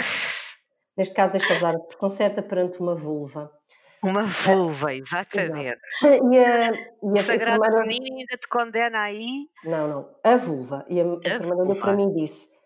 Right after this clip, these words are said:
Speaker 1: "Desculpe, mas como é que se limpa assim?" E eu, "Tá bem, mas uma coisa é limpar-me a mim. Eu não sei o que é que vou fazer ali com aquilo."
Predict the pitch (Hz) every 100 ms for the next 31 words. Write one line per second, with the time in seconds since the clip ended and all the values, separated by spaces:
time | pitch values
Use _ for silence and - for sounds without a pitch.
0 | _ _ _ - - - 160 160 151 147
1 | - _ _ _ _ _ _ - 196 220
2 | 214 - 156 147 151 143 - 143 139 -
3 | _ _ _ _ _ _ _ _ - 220
4 | 220 - 247 240 302 233 208 - - 240
5 | 254 277 247 226 226 208 202 180 160 160
6 | - _ _ - 208 302 392 - 285 269
7 | 359 254 269 311 262 240 254 254 247 254
8 | 285 294 277 269 214 214